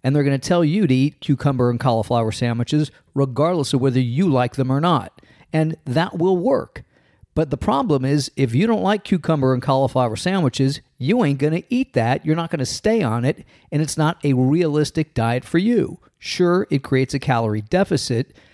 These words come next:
but you need somebody who can also offer different perspectives on things. People who can understand calories, macros, micros, and more importantly, what is real in the weight loss community. What makes a difference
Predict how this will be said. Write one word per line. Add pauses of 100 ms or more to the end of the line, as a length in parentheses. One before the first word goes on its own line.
(200)
but
you
need
somebody
who
can (100)
also
offer
different
perspectives
on
things. (400)
People
who
can
understand (220)
calories, (200)
macros, (200)
micros, (240)
and
more
importantly, (220)
what
is
real
in
the
weight
loss
community. (420)
What
makes
a
difference